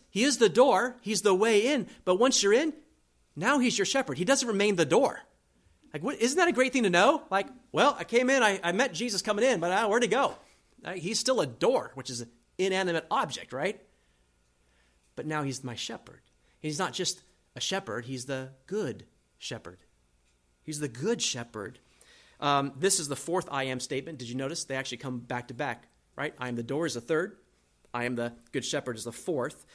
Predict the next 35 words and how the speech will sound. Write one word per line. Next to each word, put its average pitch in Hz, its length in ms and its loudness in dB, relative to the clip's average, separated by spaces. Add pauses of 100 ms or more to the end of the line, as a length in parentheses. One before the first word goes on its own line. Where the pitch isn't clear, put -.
(260)
But 147 80 0
I 151 40 4
love 185 320 4
the 185 80 6
Greek 190 360 -2
text. - 400 -4
It - 80 -6
literally, 190 420 -2 (120)
literally 202 440 4
reads 165 260 2
this, 160 220 -2
"The 160 120 -4
shepherd, 220 520 -2
the 147 120 -2
good 147 160 2
one." 117 220 -8 (920)
Right? 175 320 2 (460)
You've 233 160 6
had 226 120 10
all 277 260 12
these 277 200 4
bad 226 320 8
shepherds. 208 320 4
"No, 254 120 6
no, 240 120 6
no, 233 180 6
I'm 220 140 2
a 226 60 4
shepherd. 226 280 0 (100)
No, 220 60 2
no, 233 100 6
no, 190 180 0
the 196 100 4
good 156 160 6
one. 143 200 -2